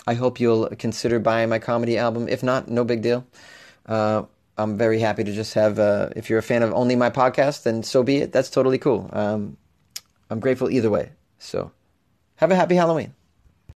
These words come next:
I forgot to thank my callers. I'd love to hear from you. Journey apparently got a real response on the show. Um, James calling in from Texas, one of my, uh, a nice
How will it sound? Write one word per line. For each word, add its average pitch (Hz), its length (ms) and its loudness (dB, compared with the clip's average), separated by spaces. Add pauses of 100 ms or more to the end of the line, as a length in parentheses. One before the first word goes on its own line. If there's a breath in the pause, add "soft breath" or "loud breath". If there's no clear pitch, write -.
(720 soft breath)
I 180 100 0
forgot 185 360 4
to 180 100 4
thank 180 280 2
my 165 140 -4
callers. 117 640 2
I'd 98 140 2
love 110 220 4
to 107 120 -2
hear 117 200 0
from 101 200 -4
you. 92 200 0
Journey 160 460 2
apparently 117 480 0
got 107 160 4
a 104 80 4
real 139 160 6
response 127 600 0
on 90 140 -2
the 85 60 -6
show. 131 600 4
Um, 101 440 2
James 156 640 2
calling 127 420 4
in 117 240 2 (720 soft breath)
from 107 160 -6
Texas, 123 600 0
one 113 160 -2
of 110 60 0
my, 104 240 0 (340)
uh, - 300 -8
a 104 100 -2
nice 104 440 -2